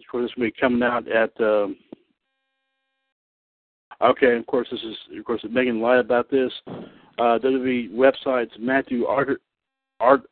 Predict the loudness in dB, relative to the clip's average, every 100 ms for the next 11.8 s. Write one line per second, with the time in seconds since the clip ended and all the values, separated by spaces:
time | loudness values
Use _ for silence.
0 | -2 0 0 -2 -4 -10 -8 -6 -6 -6
1 | -4 -2 -2 -4 -6 _ _ _ _ _
2 | _ 2 2 2 -2 -4 0 2 0 -2
3 | -2 -2 -2 -2 -4 -2 -2 -2 -2 -2
4 | -4 -2 -2 -2 -4 -4 -2 -2 0 -2
5 | -2 0 0 0 -2 -2 0 -2 -2 _
6 | _ _ _ 4 6 6 4 0 0 -2
7 | -4 -4 -8 -20 _ _ _ _ _ _
8 | _ _ _ _ -8 -2 0 0 -2 -2
9 | -6 2 2 4 0 -2 -2 0 0 0
10 | -4 -6 -6 -4 -4 -4 -4 -4 0 2
11 | 4 2 0 -2 -6 -2 -2